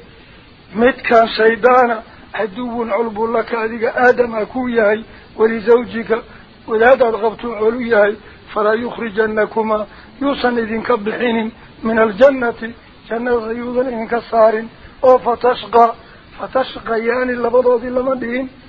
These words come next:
waad dhibtoonaysaan, adaa dhibka kugu dhacayow. Oo intay guriga kuu fadhiisato,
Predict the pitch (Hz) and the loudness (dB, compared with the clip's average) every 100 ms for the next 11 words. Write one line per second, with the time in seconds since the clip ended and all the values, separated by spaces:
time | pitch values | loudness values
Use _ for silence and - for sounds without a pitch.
0 | - 262 254 247 214 262 277 285 262 247 | -2 0 0 0 0 4 6 4 0 -2
1 | 240 247 - - - 214 233 254 254 226 | -2 -4 -18 -20 -10 -6 -4 -4 -6 -8
2 | 226 233 247 247 226 226 240 220 180 - | -8 -6 -8 -4 -2 0 0 0 -2 -12
3 | - - - 269 233 240 240 285 277 254 | -20 -16 4 4 4 -6 -6 0 2 2
4 | 269 294 277 247 247 240 233 247 | 2 0 2 2 0 -2 -2 -6